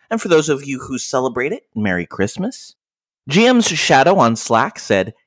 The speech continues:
"Yay to season two of Cautious Optimism. Loving the first episode." And Lyle McCarnes, also on Slack, said, "I have to say that the interactions in season two, episode two are adorable all around."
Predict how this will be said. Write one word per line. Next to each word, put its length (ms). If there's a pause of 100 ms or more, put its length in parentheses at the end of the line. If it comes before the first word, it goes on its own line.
"Yay 460
to 140
season 400
two 280
of 80
Cautious 420
Optimism. 720
Loving 380
the 100
first 320
episode." 560 (580)
And 140
Lyle 200
McCarnes, 600 (160)
also 320
on 160
Slack, 420
said, 360 (340)
"I 80
have 220
to 100
say 260
that 220
the 160
interactions 680
in 200
season 360
two, 300
episode 480
two 320 (120)
are 200
adorable 600
all 300
around." 400